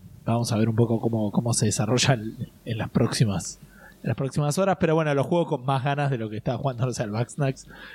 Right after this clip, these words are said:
y al, y al, eh, ¿cómo se llama? Al, al Playboy ese.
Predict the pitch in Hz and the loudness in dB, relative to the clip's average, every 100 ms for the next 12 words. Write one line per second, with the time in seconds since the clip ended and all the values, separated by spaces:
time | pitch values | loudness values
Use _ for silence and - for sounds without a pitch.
0 | - - 120 113 113 113 110 107 107 107 | -8 0 2 4 2 0 -2 -4 -4 -4
1 | 107 - - _ - 120 104 101 101 98 | -6 -18 -20 _ -10 -4 -2 -2 -2 -4
2 | 95 95 90 90 87 90 123 101 - - | -4 -4 -4 -4 -6 -8 -8 -8 -4 0
3 | 127 127 107 104 98 95 101 98 - 123 | 2 2 0 -2 -2 -2 -2 -2 -2 0
4 | 123 113 120 139 170 156 | 0 2 0 2 4 2